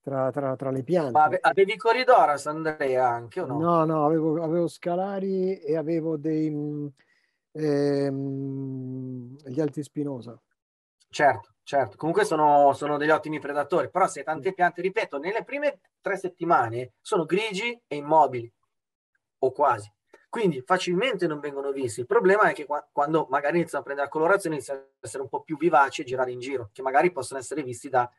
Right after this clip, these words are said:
Speaker 2: dei grossi predatori. Certo è che un acquario grande, c'è tanta vegetazione, eh, e poi un pesce che nasce lì non è come un pesce che mettiamo lì. Un pesce che mettiamo lì e che non nasce lì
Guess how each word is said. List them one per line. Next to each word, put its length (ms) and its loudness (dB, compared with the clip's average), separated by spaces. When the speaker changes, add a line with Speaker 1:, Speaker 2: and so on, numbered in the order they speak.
Speaker 2:
dei 180 -2
grossi 320 -2
predatori. 640 2
Certo 260 0
è 80 6
che 80 -8
un 60 -6
acquario 340 0
grande, 380 0
c'è 140 -16
tanta 240 -8
vegetazione, 960 -2
eh, 420 -2
e 140 -2
poi 360 2
un 180 -8
pesce 280 0
che 120 -4
nasce 300 2
lì 400 -2
non 140 -4
è 100 2
come 140 0
un 60 -4
pesce 240 -8
che 140 -6
mettiamo 560 -2
lì. 140 -4
Un 580 -20
pesce 240 -2
che 100 6
mettiamo 380 2
lì 140 -2
e 80 -2
che 120 -8
non 140 -6
nasce 260 -2
lì 300 -8